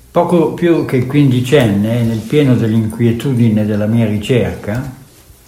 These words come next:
volli incontrare un sacerdote cattolico, Don Lino Cassi, allora parroco di San Michele a Fidenza, e gli chiesi:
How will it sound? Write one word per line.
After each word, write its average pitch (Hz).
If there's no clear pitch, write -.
volli 147
incontrare 135
un 127
sacerdote 135
cattolico, 110
Don 123
Lino 127
Cassi, 104
allora 117
parroco 123
di 107
San 113
Michele 113
a 104
Fidenza, 107
e 156
gli 156
chiesi: 113